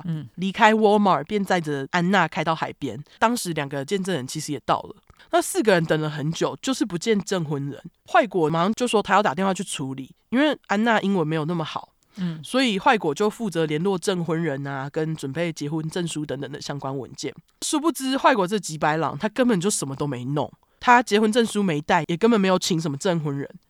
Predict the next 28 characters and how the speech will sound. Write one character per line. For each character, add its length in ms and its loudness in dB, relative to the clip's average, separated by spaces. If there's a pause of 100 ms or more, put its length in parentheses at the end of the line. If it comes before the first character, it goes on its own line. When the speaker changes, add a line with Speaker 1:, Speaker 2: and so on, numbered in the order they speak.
Speaker 2:
他 140 4
假 300 2
装 200 2
载 220 6
安 140 6
娜 120 6
去 140 0
海 140 -2
边 140 -2
说 140 -2
要 60 2
结 180 -8
婚， 140 -4
可 100 -4
他 160 -2
什 160 -8
么 60 -14
都 80 -10
没 220 -14
弄。 180 -10
Speaker 1:
啊， 380 2 (240)
OK。 560 -4
Speaker 2:
很 120 -4
鸡 220 -6
掰， 240 4
对 100 0
不 40 0
对？ 200 2